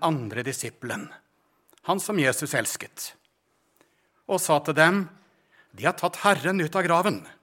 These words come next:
og vi vet ikke hvor de har lagt ham.» Peter og den andre disippelen gikk da av sted og kom til graven. De to løp sammen,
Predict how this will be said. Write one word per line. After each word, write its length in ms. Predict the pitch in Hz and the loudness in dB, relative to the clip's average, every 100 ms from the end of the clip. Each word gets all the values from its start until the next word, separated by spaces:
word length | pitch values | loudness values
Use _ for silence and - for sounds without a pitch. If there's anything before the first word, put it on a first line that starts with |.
| _ _ _ _ _ _ _ _ - | _ _ _ _ _ _ _ _ -10
og 160 | 147 | -4
vi 100 | 190 | -2
vet 380 | 160 160 180 - 180 | 2 2 2 -2 -6
ikke 260 | 170 _ _ - 185 | -6 _ _ -2 -2
hvor 160 | 135 135 | -2 -6
de 80 | 139 | -2
har 100 | 151 | -2
lagt 300 | 131 - - | -2 -6 -6
ham.» 160 | 151 - - - _ _ _ _ _ _ _ _ _ _ _ _ - - _ | -6 -6 -18 -20 _ _ _ _ _ _ _ _ _ _ _ _ -20 -20 _
Peter 380 | 180 202 208 220 - _ _ _ - | 2 4 6 4 2 _ _ _ 0
og 140 | 185 | 4
den 120 | 185 185 | 4 4
andre 320 | 180 151 160 | 4 4 0
disippelen 680 | 160 156 147 147 160 165 165 - _ | 0 0 -2 0 0 0 -4 -20 _
gikk 280 | 127 147 - | -6 -4 -2
da 80 | 135 151 | -2 -2
av 60 | |
sted 360 | 147 - 135 151 - | -2 -2 -2 -4 -8
og 140 | 135 - | -10 -8
kom 220 | 123 117 | -10 -10
til 120 | 120 | -8
graven. 340 | 113 110 107 151 - _ _ _ _ _ _ _ _ _ _ _ _ - _ _ _ | -4 -2 -4 -10 -20 _ _ _ _ _ _ _ _ _ _ _ _ -20 _ _ _
De 100 | 175 | -4
to 320 | 202 - 196 202 | -4 -2 2 4
løp 300 | 160 180 170 | 6 6 4
sammen, 480 | - 139 160 170 | 2 4 2 -2